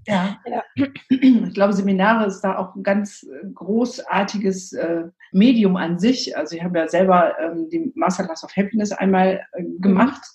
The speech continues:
Speaker 1: Dieses Jahr muss ich das jetzt leider absagen, aber, äh, wo genau dieser Synergieeffekt, dass alle, die da gesessen haben, sagen, „Der ja auch und der auch und der auch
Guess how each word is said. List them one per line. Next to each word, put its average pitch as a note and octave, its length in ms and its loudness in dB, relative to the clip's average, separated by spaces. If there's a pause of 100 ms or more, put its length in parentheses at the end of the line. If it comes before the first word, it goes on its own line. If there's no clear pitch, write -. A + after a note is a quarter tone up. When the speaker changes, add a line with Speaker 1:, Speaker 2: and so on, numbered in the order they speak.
Speaker 1:
Dieses F#3 220 -4
Jahr F3+ 120 0
muss F#3 180 0
ich - 60 -16
das D#3+ 160 -12
jetzt E3+ 160 -12
leider D#3+ 300 -2
absagen, A3+ 640 0
aber, E3+ 320 0 (380)
äh, F3 140 -6
wo F3+ 120 -2
genau F#3+ 360 2
dieser F#3+ 300 2
Synergieeffekt, G3 1200 0
dass F3+ 280 -6 (420)
alle, C#4 200 2
die A#3+ 120 0
da G#3 100 2
gesessen A3+ 340 0
haben, G3+ 160 0
sagen, G3 220 2 (840)
„Der B3+ 140 2
ja C4 300 4
auch E4 160 -2
und B3 180 0
der B3+ 260 2
auch E4 180 2
und C#4+ 120 4
der - 140 2 (100)
auch F#4 80 -2